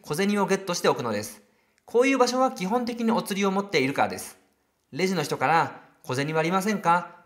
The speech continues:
と聞かれても、答えはノーです。これが小銭を常備するためのテクニックです。では、一つ目のフレーズの解説です。「Me cobra esto, por favor?」代金を受け取ってもらえますかという意味です。動詞、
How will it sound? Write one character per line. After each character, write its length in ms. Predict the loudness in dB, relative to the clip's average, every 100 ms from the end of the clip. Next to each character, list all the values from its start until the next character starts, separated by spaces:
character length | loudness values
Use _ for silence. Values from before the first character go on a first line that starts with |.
| -12
と 120 | -12
聞 160 | -8
か 100 | -4
れ 80 | -2
て 160 | 2 2
も、 500 | 4 2 0 -10 -20
答 240 | -10 0 2
え 60 |
は 220 | 6 6 4
ノ 280 | 0 0
ー 20 | 0
で 120 | -4
す。 180 | -12 -20 _ _ _ _
こ 140 | -8 -2
れ 100 | 0
が 140 | 0
小 160 | 0 -2
銭 200 | -2 -2
を 60 |
常 120 | 0 0
備 100 | 0
す 80 | -4
る 60 |
た 100 | -4
め 60 | -2
の 100 | -2
テ 100 | -2
ク 100 | -4
ニ 60 | -6
ッ 80 |
ク 80 | -8
で 100 | -10
す。 180 | -12 -16 _
で 100 | -4
は、 320 | -2 -2 -4 -14
一 180 | -12 -8
つ 120 | -4
目 60 | -2
の 100 | 0
フ 80 | 0
レ 140 | 0
ー 20 |
ズ 80 | 0
の 160 | -2 0
解 180 | 0 0
説 180 | 0
で 140 | 0 0
す。 160 | -2 -14 _ _ _ _ -6
「Me 180 | -4 0
cobra 320 | 2 4 2
esto, 180 | 0 -2
por 160 | 0
favor?」 340 | 2 2 2 0 -14 -20 _ _ _ -2
代 240 | 0 0
金 200 | -2 0
を 200 | 0 0
受 120 | -4 -6
け 20 |
取 120 | -4
っ 40 |
て 80 | -2
も 100 | 0
ら 80 | 0
え 20 |
ま 140 | 0 -2
す 100 | 0
か 360 | 0 0 -6 -12
と 60 | -6
い 80 | -2
う 20 |
意 60 | -2
味 80 |
で 120 | -2 -4
す。 160 | -8 -20 _ _ _ -6
動 160 | 0 0
詞、 460 | 0 -4 -6 -18